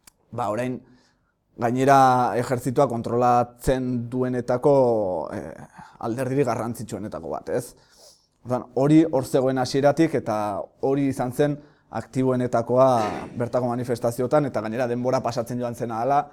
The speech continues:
ba, gehien erradikalita-, erradikalizatu zena. Gero, alderdi politikoetara pasata, ze alderdi politiko babesten zuten hori eta zeintzuk ez, ba, alde batetik zeuden bi mila eta lauan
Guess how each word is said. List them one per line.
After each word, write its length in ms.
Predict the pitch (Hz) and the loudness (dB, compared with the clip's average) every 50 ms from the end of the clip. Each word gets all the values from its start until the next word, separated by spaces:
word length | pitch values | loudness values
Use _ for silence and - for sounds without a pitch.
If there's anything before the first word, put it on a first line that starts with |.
| - - - _ _ _ _ _ _ _ _ - - | -20 -20 -20 _ _ _ _ _ _ _ _ -10 -4
ba, 360 | 110 117 110 113 110 113 117 113 | -2 0 0 2 0 0 0 0
gehien 340 | 123 123 127 139 135 127 123 - | 0 2 2 2 2 0 -4 -4
erradikalita-, 800 | - 120 117 120 127 127 127 123 127 123 120 120 117 120 117 - - - _ - - | -4 -4 -2 0 0 0 0 2 2 0 0 0 -2 -4 -4 -6 -6 -14 _ -8 -6
erradikalizatu 1200 | 110 113 113 113 110 95 113 123 123 127 127 127 127 127 123 123 120 120 - 113 113 - 143 131 127 123 113 107 101 92 87 78 80 73 - | -4 -2 -2 -2 -4 -4 -2 -2 0 0 0 -2 0 -2 0 -2 -2 -2 -2 -2 -2 0 -2 -2 -2 -2 -2 -4 -4 -6 -6 -8 -10 -10 -10
zena. 300 | - 113 101 85 65 - - - - _ _ _ _ _ _ _ _ _ _ _ _ _ - | -6 -6 -6 -6 -8 -14 -18 -20 -20 _ _ _ _ _ _ _ _ _ _ _ _ _ 0
Gero, 380 | 120 135 151 160 165 151 - - - | 4 8 10 10 10 8 6 2 0
alderdi 540 | - 123 120 127 135 135 135 139 143 143 139 | 0 0 2 2 2 2 4 4 4 4 2
politikoetara 1000 | 143 - 143 143 143 147 147 147 139 - 147 117 151 143 135 143 135 135 135 123 | 2 2 2 4 4 4 2 0 0 -2 -2 0 2 0 2 2 2 2 2 2
pasata, 420 | 127 123 127 - 143 135 - 160 160 160 156 - - _ _ _ _ - | 0 -2 0 0 0 2 4 4 4 4 2 -6 -20 _ _ _ _ -6
ze 140 | - - 151 | 2 4 6
alderdi 240 | 147 147 151 147 151 | 6 6 6 4 4
politiko 380 | 147 147 143 135 - 135 127 135 | 4 2 2 2 0 0 0 2
babesten 400 | 123 120 127 123 120 - 127 127 | 2 2 0 0 -2 -6 -8 -8
zuten 320 | 120 - 131 113 135 131 135 | -8 -8 -6 -6 -4 -4 -2
hori 160 | 139 143 147 | -2 -2 -2
eta 140 | 127 123 117 | -2 -2 -4
zeintzuk 400 | - 135 127 123 - 135 123 139 | -4 -6 -8 -6 -6 -2 2 2
ez, 220 | 156 165 160 - - _ _ _ _ _ _ _ _ _ _ _ _ _ _ _ _ _ _ | 2 2 0 -4 -18 _ _ _ _ _ _ _ _ _ _ _ _ _ _ _ _ _ _
ba, 480 | - 123 120 120 113 110 110 110 110 | -4 2 4 4 4 4 4 4 2
alde 200 | 120 131 139 139 | 4 6 8 8
batetik 340 | 135 123 143 131 135 143 127 | 8 6 6 2 2 0 2
zeuden 340 | 127 139 139 147 151 151 143 | 4 4 6 6 6 4 2
bi 120 | 127 131 123 | 0 0 0
mila 300 | 127 131 131 147 143 139 | 0 2 4 4 4 4
eta 140 | 143 139 127 131 | 6 6 6 8
lauan 480 | 139 139 143 151 156 156 160 160 165 | 8 8 8 10 8 8 6 4 -2